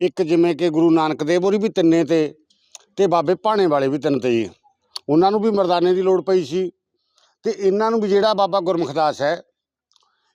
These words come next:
ਇਹ ਅੱਡ ਘਰ ਦਾ ਤੀਗਾ, ਇਹ ਦੋਨੇ ਭਰਾ ਤੇ ਜੀ ਰਾਏ ਸਿੰਘ, ਜੈ ਸਿੰਘ ਹੋਰੀ। ਤੇ ਇਹਨਾਂ ਨੇ ਮਤਲਬ ਕਿ ਸੇਵਾ ਕਰਦਿਆਂ ਕਰਦਿਆਂ ਨੇ, ਜਿਵੇਂ ਇੱਥੇ ਬਾਬਿਆਂ ਦਾ ਖੇਤ ਵੀ ਹੈ ਨਾਲ ਦੇ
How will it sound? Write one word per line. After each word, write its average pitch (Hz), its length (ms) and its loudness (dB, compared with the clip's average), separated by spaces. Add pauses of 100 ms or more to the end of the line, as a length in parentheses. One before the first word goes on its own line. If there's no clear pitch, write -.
ਇਹ 196 220 4
ਅੱਡ 160 140 -2
ਘਰ 202 200 -2
ਦਾ 180 140 0
ਤੀਗਾ, 175 440 -2 (140)
ਇਹ 185 140 0
ਦੋਨੇ 170 280 2
ਭਰਾ 160 280 0
ਤੇ 139 180 -6
ਜੀ 143 140 -4
ਰਾਏ 131 200 0
ਸਿੰਘ, 156 220 -2
ਜੈ 151 200 0
ਸਿੰਘ 151 180 -2
ਹੋਰੀ। 160 220 2 (840)
ਤੇ 180 160 4
ਇਹਨਾਂ 185 240 2
ਨੇ 190 80 2
ਮਤਲਬ 175 320 0
ਕਿ 170 120 -2
ਸੇਵਾ 160 280 -2
ਕਰਦਿਆਂ 156 340 -2
ਕਰਦਿਆਂ 151 280 -2
ਨੇ, 156 120 2
ਜਿਵੇਂ 151 240 0
ਇੱਥੇ 143 160 -4
ਬਾਬਿਆਂ 147 300 0
ਦਾ 151 80 -2
ਖੇਤ 135 280 -4
ਵੀ 175 160 2
ਹੈ 175 80 2
ਨਾਲ 151 240 0
ਦੇ 143 140 -4